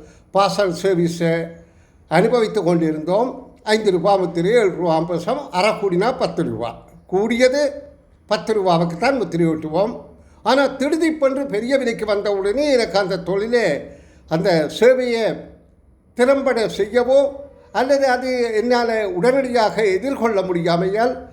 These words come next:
நான் அத்தோடு சேவையை சகலருக்கும் அறிய தந்து நிறுத்திவிட்டேன். ஆனால், இப்போ மீள நான் இந்த சேவையை ஆரம்பித்த காரணம் என்னென்றால், அப்போ கொஞ்சம் வேலைப்பளவும் கூடியிருந்தது.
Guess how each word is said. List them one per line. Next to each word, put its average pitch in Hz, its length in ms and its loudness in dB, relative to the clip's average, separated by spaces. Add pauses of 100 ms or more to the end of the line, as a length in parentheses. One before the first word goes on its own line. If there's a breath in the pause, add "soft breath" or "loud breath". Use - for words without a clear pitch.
(200 loud breath)
நான் 208 320 0
அத்தோடு 220 460 2 (260)
சேவையை 202 460 2 (280)
சகலருக்கும் 190 540 0
அறிய 180 320 -2
தந்து 208 320 0 (220)
நிறுத்திவிட்டேன். 170 760 2 (840 soft breath)
ஆனால், 285 300 2
இப்போ 277 520 0
மீள 277 600 2
நான் 220 320 -4 (520 soft breath)
இந்த 233 220 -4 (320)
சேவையை 240 400 2
ஆரம்பித்த 214 540 0
காரணம் 185 380 0
என்னென்றால், 190 380 0
அப்போ 214 240 0
கொஞ்சம் 175 300 0
வேலைப்பளவும் 220 720 2
கூடியிருந்தது. 175 800 0